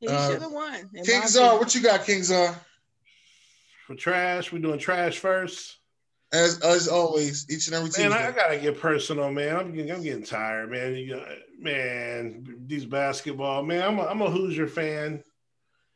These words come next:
Speaker 3: And we about to fire, I think both the brothers about to get fired. The other brother, coach, is for, uh, what is he, Arizona, U C L A, the, uh, Archie brothers, or Archie, uh, I forgot his name, man. But, man, we, we so trash, the Indiana Hoosiers.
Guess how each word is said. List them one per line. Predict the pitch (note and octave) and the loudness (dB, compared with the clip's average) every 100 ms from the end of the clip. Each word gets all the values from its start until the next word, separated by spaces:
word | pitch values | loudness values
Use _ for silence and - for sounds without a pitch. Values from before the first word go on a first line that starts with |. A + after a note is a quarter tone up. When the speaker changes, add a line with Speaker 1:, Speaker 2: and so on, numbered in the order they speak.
| _ _ - | _ _ -8
Speaker 3:
And | C#3 C#3+ C#3+ C#3 C3 C3+ B2 | -4 -2 0 0 -2 -4 -4
we | D#3 | 0
about | D#3+ D3 | 2 2
to | C3+ | -2
fire, | - D#3 D3+ C#3+ C#3+ | 0 2 4 2 2
I | D3+ | 2
think | G3+ F3+ | 2 2
both | E3 F3+ F3+ | 2 0 -2
the | C#3+ | -6
brothers | C#3 D3 C#3 C3 | 0 0 2 0
about | C#3 | -2
to | B2+ | -2
get | B2+ - | -6 -2
fired. | D3+ C#3+ C3+ | 0 0 0
The | |
other | C#3 D#3+ D#3+ | 0 0 -2
brother, | C#3 C#3+ C#3 C3+ B2+ - _ | 0 0 0 -4 -6 -12 _
coach, | - D3 C#3 - - - | -4 -4 -4 -10 -16 -14
is | B2 | -14
for, | - C3+ | -8 -4
uh, | C3 B2+ | -2 -2
what | D#3 F#3 | -4 -4
is | |
he, | D3+ | -2
Arizona, | D3+ F3+ F3 D#3+ F#3 | 0 0 -2 -4 -4
U | E3 E3+ | -4 -4
C | - F3 | -4 -4
L | E3+ | -4
A, | F#3 F3 | -4 -2
the, | D#3 | -2
uh, | C#3+ C#3 C3+ C#3 | 0 -2 -2 0
Archie | F#3 F#3+ F#3+ | -2 -2 -6
brothers, | F#3 F#3+ F3+ F3 | -2 -2 -2 -6
or | D3+ C3+ B2+ - _ _ | -4 -6 -8 -18 _ _
Archie, | - D#3+ D#3+ E3+ E3+ | -2 -2 -2 -4 -2
uh, | D#3 D3 C#3+ C3 | 0 0 0 -4
I | B2 _ _ - | -10 _ _ -10
forgot | E3 B2+ | -6 -4
his | A2+ A2 | -6 -10
name, | G#2+ G#2 G#2 | -10 -10 -10
man. | G#2 G#2+ A2 G#2+ _ - _ - | -10 -10 -12 -14 _ -20 _ -8
But, | D3+ | -6
man, | D#3+ E3+ F3+ | -2 0 0
we, | G#3+ | 0
we | G#3 A3+ | 0 -2
so | - D#3 | 0 0
trash, | D3 - D#3 D3+ D3+ - | 0 0 2 2 2 -2
the | D3 | -6
Indiana | D3+ D3+ D3+ C#3+ | -4 -4 -2 0
Hoosiers. | D#3+ D#3 D3 D3+ C#3+ - | 2 2 0 -6 -8 -14